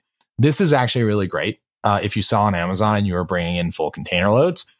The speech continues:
Amazon's program called A G L, Amazon Global Logistics, instead of bringing your container, you importing it, importing it through probably the Port of L A if it's coming from China,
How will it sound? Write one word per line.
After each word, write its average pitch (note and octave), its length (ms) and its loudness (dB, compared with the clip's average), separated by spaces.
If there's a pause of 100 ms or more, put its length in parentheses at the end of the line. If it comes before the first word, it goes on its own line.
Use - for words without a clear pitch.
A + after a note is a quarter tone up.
(260)
Amazon's A2+ 400 2
program G2+ 340 0
called F#2 380 -2 (160)
A F#2+ 120 -2
G F2+ 180 -2
L, D#2+ 200 0
Amazon E2 320 -2
Global E2 240 -2
Logistics, D#2 560 -4 (320)
instead D#3 580 2
of D#3+ 180 0
bringing B2+ 320 0
your A#2 120 2
container, G#2+ 560 -2
you B2 380 2
importing F#2 480 -2
it, D2+ 180 -6 (320)
importing A2 380 2
it F#2 100 -4
through G2+ 200 -2
probably G2 280 0
the F2+ 80 -8
Port G2 140 0
of F#2 80 -2
L F2+ 120 0
A E2 120 0
if F2 160 -4
it's - 80 -12
coming E2+ 180 -4
from E2+ 100 -10
China, E2 360 -4